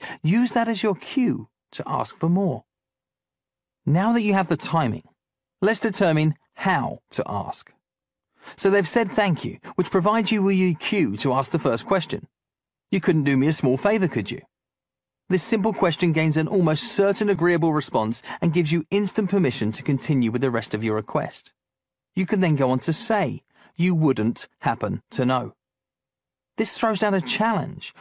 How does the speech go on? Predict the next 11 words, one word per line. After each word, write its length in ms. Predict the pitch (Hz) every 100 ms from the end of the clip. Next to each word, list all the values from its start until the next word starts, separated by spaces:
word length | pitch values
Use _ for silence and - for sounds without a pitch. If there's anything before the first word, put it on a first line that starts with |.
| -
which 220 | 190 -
makes 200 | 202 -
people 360 | - 233 -
want 160 | 123 131
to 100 | 165
prove 280 | - 127 113
you 120 | 156
wrong. 320 | 185 226 139 - _ _ _ _ _ _ _ _ _ _
Just 420 | - 202 185 - - -
one 400 | 170 170 170 156 _ -
person. 440 | 180 131 - -